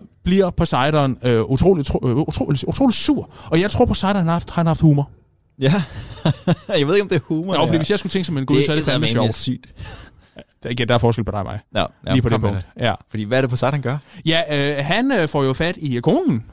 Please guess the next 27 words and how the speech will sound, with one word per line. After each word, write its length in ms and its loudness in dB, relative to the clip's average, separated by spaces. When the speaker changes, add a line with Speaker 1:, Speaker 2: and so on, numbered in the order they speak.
Speaker 1:
Persefone. 480 0
Speaker 2:
Ja, 80 0
Speaker 1:
Og 60 -2
Speaker 2:
Pasiphae. 500 -2
Speaker 1:
Ja, 260 -4
Pasiphae. 360 -10
Speaker 2:
Ja, 120 2
eller, 160 -2
ja, 120 -2
ja. 80 -6
Speaker 1:
Det 60 -6
er 40 0
også 60 0
lige 100 2
meget. 200 -4
Speaker 2:
Ja, 80 -8
fuldstændig. 360 -10
Speaker 1:
Ja, 180 0
men, 280 -2
men 140 2
det 60 4
er 40 6
jo 100 4
rigtig 240 0
pas-, 180 -2
Pasiphae. 480 2
Speaker 2:
<laughs> 80 0